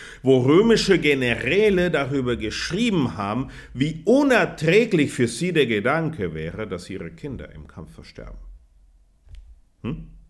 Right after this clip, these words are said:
Ähm, das, das, was hier die Kirche sagt,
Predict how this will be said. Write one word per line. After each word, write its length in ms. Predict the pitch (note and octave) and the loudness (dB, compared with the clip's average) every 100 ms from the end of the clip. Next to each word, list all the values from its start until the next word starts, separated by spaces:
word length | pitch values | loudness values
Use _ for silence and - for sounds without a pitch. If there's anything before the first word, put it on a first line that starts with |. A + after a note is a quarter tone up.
| _ _ _ _ - | _ _ _ _ -8
Ähm, 260 | A2 A2 G2+ _ _ _ _ _ _ - - - - _ _ _ - _ _ _ _ _ _ - | -6 -6 -10 _ _ _ _ _ _ -20 -20 -20 -20 _ _ _ -20 _ _ _ _ _ _ -12
das, 600 | G#2 C#3+ D#3+ - - _ _ _ - | 0 0 0 -6 -12 _ _ _ -4
das, 180 | D#3 C#3+ | -2 -2
was 140 | A#2 | -4
hier 100 | C3+ | -4
die 80 | G#2 | -4
Kirche 300 | - B2+ - | -6 -6 -10
sagt, 400 | - - - | -14 -18 -20